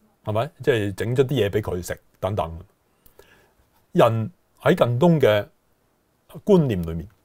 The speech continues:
都係一樣，係做嗰啲神靈嘅奴隸。跟住呢，好多時呢，都係嗰啲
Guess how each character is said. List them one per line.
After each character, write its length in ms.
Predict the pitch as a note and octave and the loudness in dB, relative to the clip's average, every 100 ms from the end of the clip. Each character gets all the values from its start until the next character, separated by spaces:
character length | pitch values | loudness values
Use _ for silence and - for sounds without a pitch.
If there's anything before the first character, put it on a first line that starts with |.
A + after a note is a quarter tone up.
| _ _ _ _ _ | _ _ _ _ _
都 100 | F#3 | 0
係 200 | D3 A2+ | 2 2
一 60 | C3+ | 2
樣， 120 | E2+ - _ _ _ _ _ _ | -2 -10 _ _ _ _ _ _
係 140 | C3+ | 0
做 140 | C3 A#2 A#2 - | 2 0 -2 -6
嗰 100 | C#3 | -4
啲 80 | E3+ | -2
神 240 | - F#2 | -2 -4
靈 160 | E2+ F2+ | -6 -2
嘅 260 | A2 G2+ - _ _ | 0 0 -4 _ _
奴 280 | B2 G#2+ F2 | 0 0 0
隸。 300 | E2 D#2+ F#2 - _ _ _ _ _ _ _ _ _ _ _ _ _ _ - | -6 -6 -8 -18 _ _ _ _ _ _ _ _ _ _ _ _ _ _ -2
跟 180 | A3+ F#3 | 0 4
住 80 | |
呢， 160 | C3+ C#4+ _ _ _ _ _ | 2 2 _ _ _ _ _
好 160 | - F3+ | 2 6
多 140 | A3 | 6
時 160 | - B2 | 6 0
呢， 140 | G3 _ _ _ | -2 _ _ _
都 120 | G#3+ | 4
係 60 | D#3+ | 6
嗰 80 | F3 | 6
啲 240 | G#3 | 4